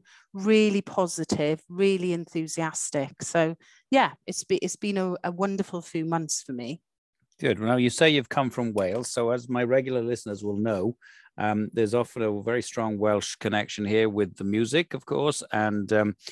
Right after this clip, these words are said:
Speaker 2: uh, also, you know, well, whether we're doing anything for the Welsh Tourism Board, I don't know. But it is the case that Northamptonshire does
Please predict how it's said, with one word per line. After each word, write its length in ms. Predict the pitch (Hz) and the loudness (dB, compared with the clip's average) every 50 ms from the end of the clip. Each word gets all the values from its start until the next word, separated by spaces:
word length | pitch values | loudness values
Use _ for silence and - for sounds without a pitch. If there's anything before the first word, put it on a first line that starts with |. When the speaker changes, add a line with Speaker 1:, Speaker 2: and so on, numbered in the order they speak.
| - - - - _ _ - - | -18 -20 -20 -20 _ _ -16 -16
Speaker 2:
uh, 220 | - - - - | -14 -14 -10 -8
also, 480 | - - 107 107 101 - - 107 104 104 | -2 0 0 0 0 0 2 2 4 4
you 80 | 117 | 4
know, 320 | 113 98 95 110 123 117 123 _ _ _ _ _ _ _ | 2 2 0 -2 -4 -4 -8 _ _ _ _ _ _ _
well, 140 | - 110 101 | -8 -8 -8
whether 280 | 95 107 107 104 113 107 | -4 -6 -4 -2 -2 -4
we're 160 | 101 113 110 | -2 -4 -4
doing 380 | 101 104 117 113 110 107 113 110 | -4 -2 -2 -2 0 -2 -2 -2
anything 340 | 110 110 101 110 117 110 | -4 -4 -4 -4 -4 -6
for 120 | 101 - 110 | -4 -6 -6
the 100 | 110 107 | -4 -4
Welsh 260 | 107 117 113 110 - | -4 -2 -2 -4 -4
Tourism 400 | - - 139 135 123 110 110 110 | -2 0 2 2 2 2 2 0
Board, 220 | 98 104 104 107 107 | 2 4 4 4 6
I 140 | 107 104 104 | 4 4 4
don't 240 | 107 104 110 117 | 4 2 2 0
know. 200 | 120 117 110 98 | 2 2 2 2
But 140 | 90 87 110 | 2 0 0
it 140 | 123 120 127 | 0 0 0
is 200 | 156 170 151 139 | 0 -2 -2 -2
the 120 | 139 147 | -6 -6
case 320 | - - 127 117 113 98 - | -4 -2 -4 -4 -4 -6 -8
that 180 | - 113 123 | -12 -12 -8
Northamptonshire 680 | 123 123 120 - - 151 160 147 135 139 120 - 127 113 | -4 -4 -4 2 2 2 2 2 0 -2 -4 -2 -4 -6
does 360 | 110 - 143 156 160 131 - | 0 4 6 6 6 4 0